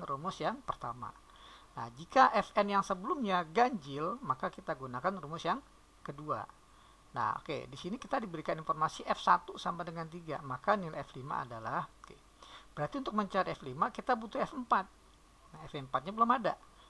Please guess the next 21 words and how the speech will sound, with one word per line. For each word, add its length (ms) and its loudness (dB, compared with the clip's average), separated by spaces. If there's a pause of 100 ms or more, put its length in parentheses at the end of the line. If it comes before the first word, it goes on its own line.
(140)
Berarti 240 -6
kita 320 8
untuk 320 0
mencari 240 -2
F 80 -8
empat 240 8
cari 240 6
F 80 -6
tiga 240 -6
dulu. 240 -12 (560)
F 160 -6
tiga 320 -4
juga 240 2
belum, 160 4 (240)
belum 160 0
ada. 240 -6 (400)
Nah, 80 4
untuk 160 -2
mencari 320 0
F 80 -20
tiga 320 2